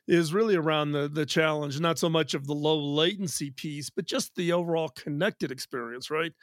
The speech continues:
How many times have you been on your mobile phone where, um, you know, your, your cellular network is really lagging, or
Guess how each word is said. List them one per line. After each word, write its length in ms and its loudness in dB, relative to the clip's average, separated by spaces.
How 120 0
many 200 2
times 520 0
have 140 0
you 80 -2
been 140 0
on 100 0
your 120 -2
mobile 340 -2
phone 600 -6
where, 520 -4
um, 680 0
you 140 0
know, 140 0
your, 300 -2
your 160 -4
cellular 420 2
network 420 -2
is 420 -2
really 280 0
lagging, 920 -2
or 460 -2